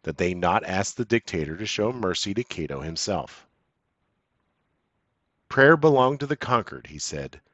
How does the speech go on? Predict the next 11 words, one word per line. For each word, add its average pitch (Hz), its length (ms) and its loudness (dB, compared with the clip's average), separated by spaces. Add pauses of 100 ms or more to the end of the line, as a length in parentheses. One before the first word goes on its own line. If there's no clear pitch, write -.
(400)
and 90 120 -6
the 90 60 0
craving 101 440 2
of 123 140 -2
grace 90 360 0
to - 100 -4
those 80 320 0
who 85 100 -4
had 85 120 -6
done 80 200 -2
wrong. 73 460 -2